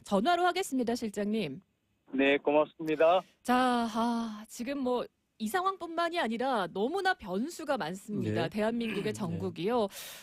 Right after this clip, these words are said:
Speaker 1: 저희가 지난주 목요 논박하면서도 아마도 이번 주에는 헌재 그 선고가 내려지고 어쩌면 아니면 기다리면서
Speaker 3: 네, 예.
Speaker 1: 어,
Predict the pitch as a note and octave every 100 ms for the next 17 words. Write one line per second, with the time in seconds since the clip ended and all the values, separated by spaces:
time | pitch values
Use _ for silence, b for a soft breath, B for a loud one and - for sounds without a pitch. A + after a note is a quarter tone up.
0 | B A#3+ B3 B3+ B3+ B3+ B3+ B3+ C4 C4
1 | A#3+ B3 G#3 A#3 A3 G#3+ B3+ - C#4 C#4
2 | C#4 B3 - F#3 A#3+ D#4+ E4 D#4+ B _
3 | F3+ D#4 F#4+ - D4+ D#4 D4+ F4+ F#4+ F#4+
4 | F#4 C4+ C4+ C#4+ C#4+ C4+ C4 G#3 F3 E3+
5 | E3 - G3 C#4+ E4+ C4 D#3+ F#3 F4+ G#4+
6 | D#4+ D4+ C4 C#4 - F#3 A#3+ A3 D3 G3+
7 | G3+ - G3+ B3+ A#3+ F#3+ E3 D#3+ D3+ F3
8 | D#4 B D3 B2+ A2+ G2 E3 D#3+ D#3 D3+